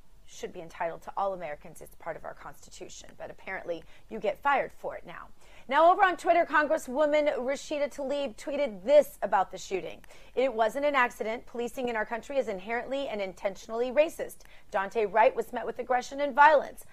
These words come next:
I am done with those who condone government-funded murder. No more policing," she said, "incarceration and militarization.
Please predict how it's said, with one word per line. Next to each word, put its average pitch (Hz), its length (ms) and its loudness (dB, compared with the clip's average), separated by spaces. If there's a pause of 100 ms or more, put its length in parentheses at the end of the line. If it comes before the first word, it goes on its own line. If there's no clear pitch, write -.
(180)
I 208 100 -2
am 233 140 -4
done 254 260 4
with 202 160 -4
those 170 300 -4
who 190 100 -10
condone 190 600 -4
government-funded 185 1080 -4
murder. 190 540 -6 (300)
No 208 420 4
more 370 200 4
policing," 294 600 -6
she - 220 -16
said, 180 360 -6 (300)
"incarceration 233 960 0 (300)
and 202 160 -8
militarization. 196 1000 -8